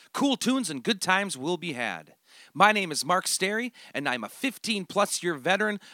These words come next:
of the Twin Cities, Minnesota metro music scene. Check me out at Mark Stary, that's S T A R Y music dot net. Also on Facebook, Twitter, Instagram,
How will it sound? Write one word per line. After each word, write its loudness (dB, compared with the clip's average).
of -6
the -8
Twin -2
Cities, -2
Minnesota 0
metro -2
music -6
scene. -10
Check 4
me 2
out 6
at 0
Mark 2
Stary, 0
that's 2
S 2
T -6
A -2
R 6
Y 2
music -4
dot 2
net. -4
Also 6
on 0
Facebook, 0
Twitter, 2
Instagram, 0